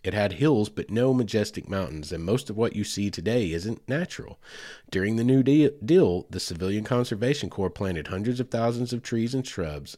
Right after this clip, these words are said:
carved hills, piped spring water to pavilions,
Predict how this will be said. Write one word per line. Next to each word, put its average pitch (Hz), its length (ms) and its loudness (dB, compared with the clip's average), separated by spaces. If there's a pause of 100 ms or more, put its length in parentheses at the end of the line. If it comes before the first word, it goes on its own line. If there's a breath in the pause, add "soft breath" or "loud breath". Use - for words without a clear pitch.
(140)
carved 113 340 2
hills, 92 420 -2 (120)
piped 95 320 -4
spring 131 360 0
water 107 300 0
to - 100 -6
pavilions, 92 680 -2